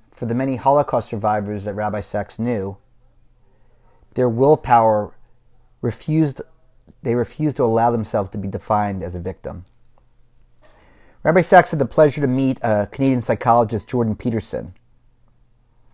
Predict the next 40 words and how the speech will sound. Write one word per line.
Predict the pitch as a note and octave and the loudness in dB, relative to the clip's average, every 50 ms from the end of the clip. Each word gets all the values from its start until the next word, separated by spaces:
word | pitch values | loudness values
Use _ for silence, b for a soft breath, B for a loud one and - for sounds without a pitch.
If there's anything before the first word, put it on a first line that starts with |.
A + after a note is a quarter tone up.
| b b b b b b b b b | b b b b b b b b b
who | b B2+ | b -2
had | B2 A#2+ | 2 4
done | C3+ B2+ | 4 6
a | B2+ | 6
lot | A#2+ B2 A#2+ | 6 6 6
of | A#2 G#2 | 4 4
work | A2+ B2 B2 A#2+ - - - | 4 4 4 4 2 -2 -2
on | A2 A2 A2 G#2+ G#2 G2 | 0 0 2 2 0 0
victim | G#2 B2 - - - G#2+ G2+ | 0 0 0 0 -2 -4 -2
culture. | - A2+ A2 G#2+ - - - D#2+ D2 F2+ - _ _ _ _ - _ _ _ _ _ _ - - - - _ _ _ _ _ _ _ - - - b b b b b b b b b b b - | 0 0 0 0 0 -4 -6 -6 -6 -8 -12 _ _ _ _ -20 _ _ _ _ _ _ -20 -20 -20 -20 _ _ _ _ _ _ _ -20 -20 -20 b b b b b b b b b b b -4
And | B2 B2+ B2 A#2+ A#2+ A#2+ A2+ - - - - - - _ _ _ - - - _ - | -2 0 2 2 2 0 -2 -4 -8 -14 -20 -20 -20 _ _ _ -20 -20 -20 _ -4
in | C#3 C3 C#3+ | -2 0 0
his | C3 A2 | 0 2
writings, | G#2+ C3 C#3+ D#3 D3+ C#3+ B2+ A2 - | 6 6 6 8 6 4 2 -2 -2
he | - B2+ | -4 -6
describes | A2 G#2+ - - - B2 A2 G#2+ G#2+ G#2+ G#2 - | -6 -6 -6 -2 0 2 4 4 4 2 0 -2
that | - G#2+ | -4 -6
as | G#2+ - | -6 -4
soon | - - F3+ | -4 -2 -2
as | F3+ D#3 F3 | 0 0 -2
you | D#3+ | -4
see | - - - D#3 | -4 -4 -4 -2
yourself | D#3 D#3 - - - C#3 C3 - - | -2 -2 -2 0 2 2 2 2 0
as | G#2+ A2 | -4 -4
a | G2+ | -2
victim, | G2+ B2+ B2+ - - G#2 F#2 F2 F2 F2 - _ _ _ _ _ _ _ _ _ _ _ _ _ | 0 0 -2 -2 -2 -6 -6 -6 -8 -14 -16 _ _ _ _ _ _ _ _ _ _ _ _ _
that | - - A#2+ C#3 C#3+ - | -4 0 2 2 2 2
breeds | - F3+ F3 D#3+ C#3 - | 0 0 0 0 -2 -4
thoughts | - - D3+ C#3+ C#3+ C#3+ - - | 0 4 6 6 6 6 4 0
of | A2+ | -2
anger | A#2 A2 B2+ C3 C#3 B2+ C#3 | -2 0 0 0 0 0 0
and | B2+ A#2+ | 0 2
revenge. | A2+ A2 G2 A2 A2 G#2+ F#2+ F2+ F#2+ F#2 - - - _ _ _ _ - - _ _ _ _ _ - _ | 0 0 2 0 0 0 -2 -6 -8 -10 -12 -16 -20 _ _ _ _ -20 -20 _ _ _ _ _ -14 _
And | - A#2+ | -2 0
that | C#3+ D#3+ - | 0 0 0
takes | - F3 E3+ D3+ - - | 0 0 0 0 -2 0
you | D#3+ D3 | 0 2
to | |
a | A#2 | 2
place | - - - C3+ C3 C3 B2 - - - | 2 2 4 4 4 4 2 -2 -8 -16